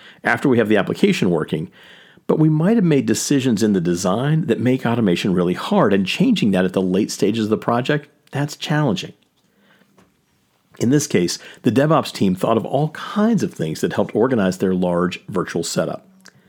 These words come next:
Now, one thing that nobody thought about was a business process that would put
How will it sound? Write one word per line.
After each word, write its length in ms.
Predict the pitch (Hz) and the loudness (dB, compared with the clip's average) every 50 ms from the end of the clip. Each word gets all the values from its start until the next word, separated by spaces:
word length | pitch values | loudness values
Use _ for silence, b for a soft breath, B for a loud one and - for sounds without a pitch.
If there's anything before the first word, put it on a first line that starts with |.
| B B B B B B B B B B B B _ | B B B B B B B B B B B B _
Now, 80 | - 208 | -2 0
one 260 | 214 139 - 330 320 | 0 2 0 0 0
thing 200 | - - 190 160 | 2 2 2 4
that 180 | 127 110 - - | 2 0 0 -2
nobody 640 | 107 104 117 139 208 294 311 311 285 - 220 151 - | -2 -2 0 0 0 0 0 0 0 2 0 0 0
thought 300 | - - 139 131 135 104 | 0 0 0 2 2 0
about 360 | 85 82 76 65 60 - - | 0 -2 -6 -8 -8 -6 -2
was 160 | 104 101 101 | 0 2 2
a 60 | 107 | 2
business 380 | 92 - 151 175 165 160 127 - | 0 2 0 2 2 2 0 -2
process 520 | - - - 87 90 - - 82 90 - | -4 -6 -4 -4 -4 -2 -2 -2 -2 0
that 120 | - - - | -2 0 0
would 160 | 107 95 - | 0 0 0
put 280 | - - 139 - - | 0 0 0 0 -4